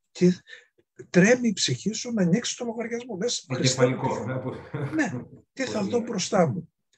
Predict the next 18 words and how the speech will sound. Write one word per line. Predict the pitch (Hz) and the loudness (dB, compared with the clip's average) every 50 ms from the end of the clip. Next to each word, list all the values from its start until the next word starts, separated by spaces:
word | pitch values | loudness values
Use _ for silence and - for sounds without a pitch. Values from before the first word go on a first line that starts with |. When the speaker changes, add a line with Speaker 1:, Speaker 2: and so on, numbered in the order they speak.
| _ _ _ _ | _ _ _ _
Speaker 1:
Και, | - 139 123 117 - _ _ _ _ _ _ _ _ _ _ - | 2 2 2 2 2 _ _ _ _ _ _ _ _ _ _ -10
ας | - 120 - - | -8 -8 -6 -2
πούμε, | - 127 123 123 117 120 - _ _ - - _ - - - - _ _ _ _ _ _ _ _ _ _ _ _ _ _ _ _ | 0 0 0 0 0 -4 -8 _ _ -20 -20 _ -18 -18 -18 -18 _ _ _ _ _ _ _ _ _ _ _ _ _ _ _ _
ε, | - 107 98 - _ _ _ _ _ _ _ _ - | -14 -14 -14 -14 _ _ _ _ _ _ _ _ -10
να | 110 110 | -10 -10
σας | - - - - | -10 -10 -12 -10
πω | - | -10
και | 135 - 190 | -8 -8 -6
το | - 180 | -4 -4
εξής, | 131 - - 190 156 | -2 -2 0 -2 0
γιατί | 113 101 - - 123 - | -2 -4 -6 -8 -6 -2
έχει | - 135 131 - | 0 0 0 -2
και | - 131 | -2 -4
αυτό | 123 - 175 139 | -4 -2 -2 -6
τη | - - | -6 -6
δική | 123 - 117 - 175 170 | -10 -8 -4 -2 -2 -2
του | - | -4
σημασία. | - - - 101 90 85 - - 90 85 | -6 -10 -8 -8 -8 -8 -8 -10 -12 -12